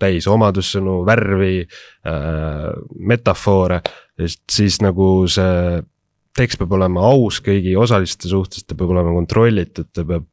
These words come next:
äh, noh, jätma endast ikkagi võimalikult nagu ausa, nagu, nagu objektiivse mulje. Et see ongi selline tasakaalu loomine, selline kunst, mis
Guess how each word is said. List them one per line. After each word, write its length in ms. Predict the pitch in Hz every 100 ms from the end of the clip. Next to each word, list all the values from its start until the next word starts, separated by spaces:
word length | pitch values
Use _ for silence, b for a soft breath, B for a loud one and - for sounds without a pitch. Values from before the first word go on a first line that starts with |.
| 87
äh, 260 | 85 80 80 - b b b - -
noh, 140 | 101 82
jätma 440 | 107 123 - 90
endast 300 | 90 85 -
ikkagi 460 | 110 - 85 85 92 - _
võimalikult 680 | 120 120 98 85 78 - 85
nagu 200 | 85 90
ausa, 300 | 107 101 - -
nagu, 240 | 101 87 87 85 78 82 _ _ _ _ _ _ -
nagu 220 | 92 92
objektiivse 580 | 127 92 - 87 73 78
mulje. 340 | 80 73 60 - b b -
Et 140 | 82
see 140 | -
ongi 200 | 107 95
selline 420 | 87 90 90 90 90 92
tasakaalu 600 | - 135 117 87 87 92
loomine, 500 | 104 120 87 87 87 85 80
selline 360 | 87 85 85
kunst, 360 | 82 123 117 -
mis 180 | 82